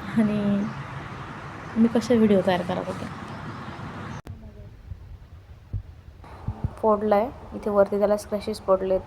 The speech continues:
कुठे वरती फुटलाय तिथे, खूप सारे स्क्रॅचेस पडलेले आहेत फोनला. आणि हा जुना मोबाईल आहे Itel-चा, ज्याचा म्हणजे पुढचा कॅमेरा जो आहे, तो बिलकुल पण चालत नव्हता.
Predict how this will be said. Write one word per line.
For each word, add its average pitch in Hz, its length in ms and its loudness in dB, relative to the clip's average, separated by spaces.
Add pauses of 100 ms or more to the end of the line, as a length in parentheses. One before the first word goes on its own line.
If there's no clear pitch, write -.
(160)
कुठे 196 160 -4
वरती 190 320 -2
फुटलाय 208 400 2
तिथे, 196 340 0 (840)
खूप - 180 -4
सारे 208 220 4
स्क्रॅचेस 208 520 -2
पडलेले 190 360 2
आहेत 190 120 2
फोनला. 185 500 -2 (1400)
आणि 196 580 -2
हा 202 140 0
जुना 208 340 0
मोबाईल 185 440 4
आहे - 640 -6
Itel-चा, 180 440 -2 (920)
ज्याचा 196 300 2
म्हणजे 202 340 0
पुढचा 220 400 0
कॅमेरा 214 440 2
जो 220 160 -2
आहे, 208 220 0
तो 202 140 -6
बिलकुल 208 400 -2
पण 226 220 0
चालत 190 360 4
नव्हता. 190 300 -4